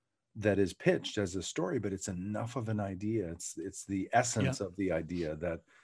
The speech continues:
Speaker 1: that then gets developed. Um,
Speaker 2: Yep.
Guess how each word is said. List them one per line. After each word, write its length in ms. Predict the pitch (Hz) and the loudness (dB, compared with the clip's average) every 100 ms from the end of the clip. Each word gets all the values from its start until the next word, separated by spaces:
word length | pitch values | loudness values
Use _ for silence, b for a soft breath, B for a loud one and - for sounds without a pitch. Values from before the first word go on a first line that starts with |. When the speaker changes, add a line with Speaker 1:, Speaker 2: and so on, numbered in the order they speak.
| b b _ | b b _
Speaker 1:
that 160 | 104 90 | -6 -2
then 220 | 90 87 | -2 -2
gets 240 | 85 - | -4 -8
developed. 640 | - 82 85 82 85 - - - | -8 -4 -2 -2 -8 -16 -20 -14
Um, 440 | 92 85 87 85 85 B B | -12 -10 -10 -12 -14 B B
Speaker 2:
Yep. 320 | 143 135 - | 4 4 0